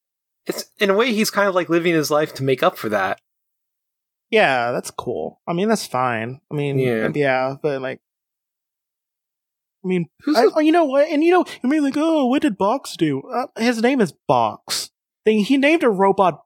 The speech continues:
Speaker 2: Box. And it's not even a cool-looking robot. It looks like a default robot. Like, that you put stuff on to look into a cool robot.
Speaker 1: Didn't he also kinda help create war, do some war crimes with his
Speaker 2: Oh, no, he did some war crimes.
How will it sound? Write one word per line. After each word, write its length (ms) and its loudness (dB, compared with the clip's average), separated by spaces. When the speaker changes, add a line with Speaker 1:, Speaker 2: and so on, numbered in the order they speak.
Speaker 2:
Box. 640 0
And 100 4
it's 100 2
not 120 2
even 180 4
a 60 2
cool-looking 560 2
robot. 500 -4
It 80 4
looks 180 -4
like 120 0
a 200 2
default 440 0
robot. 580 -6
Like, 140 2
that 140 4
you 140 4
put 220 0
stuff 300 0
on 260 2
to 220 0
look 220 0
into 260 2
a 40 2
cool 360 -6
robot. 420 -6
Speaker 1:
Didn't 400 -2
he 140 0
also 240 0
kinda 260 0
help 440 0
create 340 0
war, 380 -2
do 160 -4
some 240 -6
war 200 0
crimes 580 0
with 160 0
his 320 2
Speaker 2:
Oh, 80 4
no, 160 2
he 100 4
did 180 0
some 140 2
war 200 2
crimes. 380 0